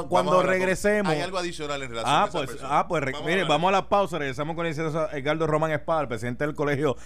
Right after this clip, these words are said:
Speaker 2: de Abogados, y vamos a tomar llamadas de ustedes por el siete cinco ocho, siete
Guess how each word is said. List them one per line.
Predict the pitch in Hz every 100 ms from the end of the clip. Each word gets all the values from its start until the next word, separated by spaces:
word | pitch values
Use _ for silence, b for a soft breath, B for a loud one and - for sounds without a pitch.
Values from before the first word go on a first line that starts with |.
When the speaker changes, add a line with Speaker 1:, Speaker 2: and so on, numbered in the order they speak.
| B -
Speaker 2:
de |
Abogados, | 143 143 170 135
y | 143
vamos | 175 226
a | 208
tomar | 180 180
llamadas | 175 170 175
de | 165
ustedes | - 151 147
por | 127
el | 110
siete | 135 143
cinco | 143 135 127
ocho, | 131 131 117 - b b b
siete | 127 117